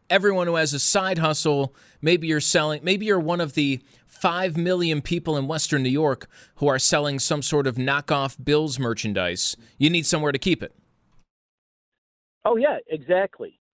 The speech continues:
Speaker 2: Exactly. Um, in, in a lot of cases, you have a lot of plumbers,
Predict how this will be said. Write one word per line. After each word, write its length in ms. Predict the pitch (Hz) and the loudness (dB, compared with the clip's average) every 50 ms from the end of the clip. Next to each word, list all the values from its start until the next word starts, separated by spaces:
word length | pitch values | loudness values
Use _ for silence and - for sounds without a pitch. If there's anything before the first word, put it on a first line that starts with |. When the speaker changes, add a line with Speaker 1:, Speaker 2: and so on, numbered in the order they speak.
| _ _ _ _ _ - | _ _ _ _ _ -6
Speaker 2:
Exactly. 680 | 143 139 123 - 156 151 160 160 - - 107 85 - - | -6 -4 0 0 2 2 0 0 -2 -6 -6 -6 -6 -4
Um, 340 | 143 147 147 147 147 147 147 - | -4 -2 0 0 0 -2 -2 -2
in, 140 | 156 151 151 | -2 -2 -2
in 180 | 151 156 151 151 | 0 -2 0 2
a 60 | 151 147 | 4 4
lot 200 | 151 160 160 151 | 4 4 2 0
of 60 | - | 0
cases, 360 | - 165 147 147 - 208 185 - | 0 0 0 0 -2 -6 -8 -4
you 120 | 165 151 | -4 0
have 160 | 131 143 131 | 0 2 2
a 60 | 123 127 | 2 2
lot 220 | 127 131 123 123 | 2 2 2 2
of 120 | 123 113 - - - - - - - _ _ - | 0 0 -2 -8 -20 -20 -20 -20 -20 _ _ -6
plumbers, 480 | - - 127 120 110 113 127 165 214 | -2 0 0 2 2 2 2 2 0